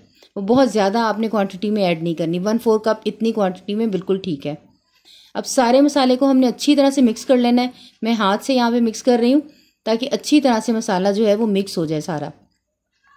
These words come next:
दही के अंदर तमाम ड्राई इंग्रेडिएंट अच्छी तरह से मिक्स हो जाए।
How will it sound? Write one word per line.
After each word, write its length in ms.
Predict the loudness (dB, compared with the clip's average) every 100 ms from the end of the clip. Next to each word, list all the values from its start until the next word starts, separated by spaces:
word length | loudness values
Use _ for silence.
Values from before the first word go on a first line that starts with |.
| _ _ _ _ _ 0
दही 260 | 4 4
के 120 | 4
अंदर 240 | 2 2 0
तमाम 520 | 0 0 2 2 2 0 -6
ड्राई 280 | -2 0 0
इंग्रेडिएंट 600 | 0 -2 -2 -2 -4 -8
अच्छी 280 | -8 -4 -2
तरह 160 | -2
से 140 | -2 -2
मिक्स 260 | -2 0 0
हो 60 |
जाए। 220 | 2 0